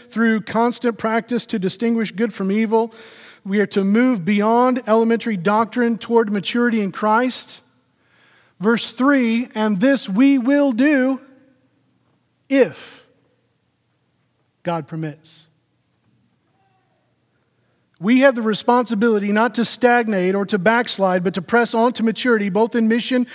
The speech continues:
and in godliness. And if you are in Christ, that is your objective. That's what we are to give ourselves to.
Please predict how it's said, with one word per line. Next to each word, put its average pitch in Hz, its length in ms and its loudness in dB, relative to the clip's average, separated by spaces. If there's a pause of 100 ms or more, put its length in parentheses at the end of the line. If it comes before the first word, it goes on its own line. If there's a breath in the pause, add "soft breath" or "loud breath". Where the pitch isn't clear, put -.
(140 loud breath)
and 220 200 2
in 247 100 2
godliness. 196 800 0 (380 soft breath)
And 190 100 0
if 175 120 -2
you 240 180 2
are 262 100 6
in 269 120 2
Christ, 196 560 0
that 220 220 2
is 240 160 0
your 247 140 2
objective. 196 600 0 (220 loud breath)
That's 208 260 0
what 233 220 2
we 254 100 4
are 254 80 2
to 240 160 -2
give 233 180 2
ourselves 233 520 0
to. 160 460 -4